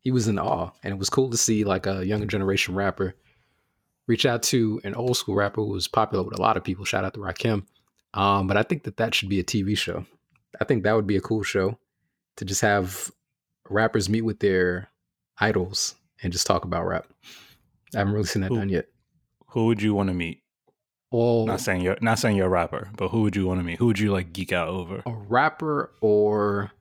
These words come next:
Speaker 1: just a musician? It was always J D. Obviously, that can't happen. But, um, for rapper, I'd probably say Phonte.
Speaker 2: Okay.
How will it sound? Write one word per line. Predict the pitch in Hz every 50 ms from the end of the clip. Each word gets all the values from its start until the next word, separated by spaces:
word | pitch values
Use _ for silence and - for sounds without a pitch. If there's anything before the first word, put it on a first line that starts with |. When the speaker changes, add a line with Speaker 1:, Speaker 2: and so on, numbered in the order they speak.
| _ _ -
Speaker 1:
just | - 113 - - - - - -
a | 95
musician? | 92 95 95 95 92 92 92 95 95 101 95 90 101 117 110 - - 90 87
It | 73 110
was | 113 113
always | 139 170 165 131 120 104
J | 92 113 104 101
D. | 98 107 101 92
Obviously, | 92 98 95 92 - - 98
that | 87 90 -
can't | - 92 82 90
happen. | 107 107 101 - 85 82 87
But, | 85 90 87 87
um, | 90 87 87 87 87 92 _ _ _ - _ _ _ _ _ _ _ _ _ _ -
for | - - - 98 90
rapper, | 95 117 147 156 - - 135
I'd | - 180 -
probably | - - 135
say | 143 - 90 85
Phonte. | - - 87 85 85 - - 92 98 - - _ _ _ _ _ _ _ _ _ _ _ _ _ _ _ _ _ _ -
Speaker 2:
Okay. | 117 120 - 104 107